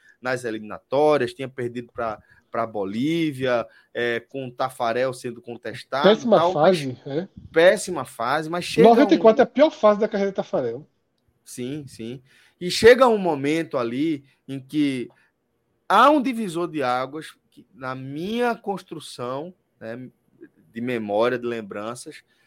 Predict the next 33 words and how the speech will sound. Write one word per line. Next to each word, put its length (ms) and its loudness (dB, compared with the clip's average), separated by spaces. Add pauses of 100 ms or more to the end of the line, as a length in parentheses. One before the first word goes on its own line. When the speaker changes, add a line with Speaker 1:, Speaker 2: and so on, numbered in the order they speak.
(180)
Speaker 1:
relacionada 560 0
a 40 0
esse 120 -6
período, 680 2 (360)
e 100 2
que, 140 2
de 80 -6
certa 360 2
forma, 320 -2
isso 220 -8
vai 160 -2
se 140 -12
corroborar 840 0 (360)
com 80 -10
o 40 -6
meu 140 0
consumo 320 -8
de 100 -6
conse-, 440 -4
de 100 -8
conteúdo 420 -2
posterior, 720 2
já 140 0
nessa 240 -6
fase 240 -2
que 60 -4
eu 40 -4
falo 260 -2
que 300 -6 (200)
a 60 -10
nossa 260 -6
memória 360 -2
vai 380 0